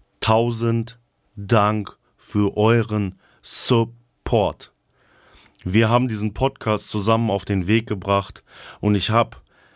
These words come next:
so viel positive Resonanz und Nachrichten bekommen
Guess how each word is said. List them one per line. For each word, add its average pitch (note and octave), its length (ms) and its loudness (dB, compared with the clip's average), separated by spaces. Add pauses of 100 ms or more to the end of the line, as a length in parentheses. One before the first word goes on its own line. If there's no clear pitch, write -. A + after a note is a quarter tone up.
(180)
so C3+ 640 2
viel B2+ 500 2
positive A#2+ 1080 0
Resonanz G#2+ 640 2
und G2+ 220 -2
Nachrichten G#2 580 0
bekommen G2 560 0